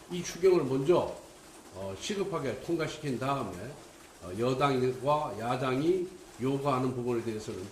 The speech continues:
별도의, 에, 논의 구조를 만들어야, 아, 국민들께서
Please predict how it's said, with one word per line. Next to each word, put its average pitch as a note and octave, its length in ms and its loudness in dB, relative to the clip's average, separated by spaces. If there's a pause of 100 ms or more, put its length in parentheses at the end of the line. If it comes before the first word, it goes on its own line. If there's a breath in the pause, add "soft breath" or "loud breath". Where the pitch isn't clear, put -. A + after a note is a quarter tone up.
별도의, C#3 640 4 (460)
에, F#2+ 80 -8
논의 C3+ 280 2
구조를 C3+ 360 -2
만들어야, B2 920 2 (420)
아, F#2+ 120 -10 (100)
국민들께서 B2 800 -2